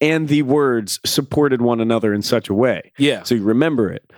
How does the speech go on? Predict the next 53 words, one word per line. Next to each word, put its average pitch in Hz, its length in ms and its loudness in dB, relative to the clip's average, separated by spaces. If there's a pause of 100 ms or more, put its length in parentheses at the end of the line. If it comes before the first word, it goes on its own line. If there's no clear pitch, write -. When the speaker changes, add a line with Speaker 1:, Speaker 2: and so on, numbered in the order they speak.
(120)
Speaker 2:
Mm-hmm. 123 160 0
Speaker 1:
And, 147 140 -2
like, 147 220 -2
there's 175 200 0
so 170 160 0
many 151 140 0
comics 147 420 0
that 120 200 2
I 117 60 0
read 123 280 2
in 104 80 2
a 95 80 2
week, 147 480 0 (200)
let 120 140 2
alone 107 460 0 (180)
a - 100 0
month, 131 540 -2
a - 80 0
year. 127 540 2 (200)
And 131 120 0
I 151 80 0
can't 175 260 0
remember 139 460 2
every 117 160 -2
single 98 260 -4
panel. 175 360 0
Sometimes 220 420 -2
I'll 151 100 2
read 170 180 2
a 139 60 -2
comic 160 540 -2 (480)
and 156 100 0
then 147 340 -2 (140)
not 156 240 2
even 165 180 2
remember 160 380 2
that 151 100 0
I 151 60 2
read 156 320 0
it. - 180 -2 (120)
Speaker 2:
Yeah. 127 220 2 (260)
Speaker 1:
And 147 100 0
I've 151 100 0
had 196 200 0
that 180 180 0
problem 165 480 0
recently. 139 640 2
I 127 60 2
really 147 400 2
like 131 200 2
the 117 80 -2
series 113 400 2
Lazarus. 101 920 -2